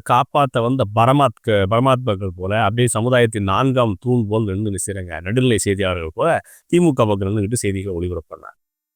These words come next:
இப்படி ஒளிபரப்பு பண்ணிக்கிட்டே இருக்கிறப்ப சக்குன்னு சாணி கரைஞ்சி பொலேர்னு மூஞ்சில ஒரு அப்பா அப்படிட்டாப்புல இளையராஜா.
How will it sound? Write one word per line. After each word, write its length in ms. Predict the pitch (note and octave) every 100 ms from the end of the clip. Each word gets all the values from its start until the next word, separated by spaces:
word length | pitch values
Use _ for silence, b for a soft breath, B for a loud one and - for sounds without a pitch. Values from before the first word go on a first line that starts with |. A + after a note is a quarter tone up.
| _
இப்படி 180 | _ E3
ஒளிபரப்பு 500 | D#3+ F#3 G#3+ G3+ C#3+
பண்ணிக்கிட்டே 260 | D3 C#3+ C#3
இருக்கிறப்ப 260 | A#2 C#3 C#3+ -
சக்குன்னு 360 | C#3 C3 - D#3+ -
சாணி 240 | B2+ C#3+ B2+
கரைஞ்சி 240 | A#2+ C3 A2+
பொலேர்னு 460 | B2 C#3+ F3 G3+ D3
மூஞ்சில 260 | C#3+ C3+
ஒரு 120 | A#2 A#2
அப்பா 200 | - A#2
அப்படிட்டாப்புல 380 | G#2 G2+ G2
இளையராஜா. 480 | A2 F#2 F2+ E2 -